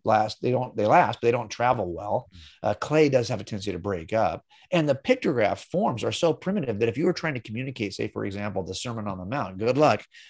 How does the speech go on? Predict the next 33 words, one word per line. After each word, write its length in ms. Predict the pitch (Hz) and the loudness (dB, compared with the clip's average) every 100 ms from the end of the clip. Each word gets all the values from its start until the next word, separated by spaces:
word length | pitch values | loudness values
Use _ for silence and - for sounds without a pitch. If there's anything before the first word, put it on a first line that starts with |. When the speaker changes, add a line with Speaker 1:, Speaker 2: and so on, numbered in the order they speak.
| _ | _
Speaker 1:
doing 220 | 123 123 | 0 0
the 100 | 113 | 0
complexity 640 | 110 98 131 127 - 95 95 | -4 0 2 2 0 -4 -4
of 100 | 90 | -4
the 80 | |
sermon 400 | 92 - 151 90 - - _ | -6 -6 -6 -8 -12 -20 _
with 160 | 127 | -6
just 320 | 107 117 - - | -2 -4 -4 -4
pictographs. 680 | 196 104 92 69 - - - - - | -4 -4 -8 -8 -10 -16 -20 -20 -2
But 120 | - 185 | 2 6
by 100 | 185 | 6
the 80 | |
time 380 | 175 196 233 226 - | 6 0 -2 -2 0
alphabets 680 | 160 220 135 101 85 - | 2 2 0 -4 -6 -8
and 120 | 90 92 | -10 -12
the 60 | |
Persian 400 | 87 113 117 110 | -6 -2 -2 -4
al-, 140 | 95 - | -8 -8
the, 180 | 90 | -8
the 140 | 92 95 | -8 -8
Phoenician 420 | 120 143 143 107 | -4 -4 -4 -8
alphabet, 460 | 92 90 - - - - - | -10 -10 -10 -12 -14 -12 -6
and 120 | 135 - | -6 2
ultimately 500 | 143 190 196 151 135 | 4 4 0 -4 -4
the 180 | 117 113 | -2 -4
Etruscan 680 | 101 - - 202 - 120 104 - | -6 -4 -2 -2 -2 -6 -10 -4
alphabet 500 | 92 85 82 78 78 _ | -4 -4 -10 -10 -12 _
emerges, 680 | 101 95 98 92 - - - _ - - - _ - | -8 -6 -6 -8 -10 -12 -14 _ -20 -20 -20 _ 0
well, 140 | 131 | 2
that's 220 | 143 214 | 4 2
adopted 560 | - 127 135 165 - 107 | -4 2 4 4 2 -2
by 180 | 101 98 | 0 0
Rome. 600 | 92 117 139 90 - | 0 0 0 -4 -12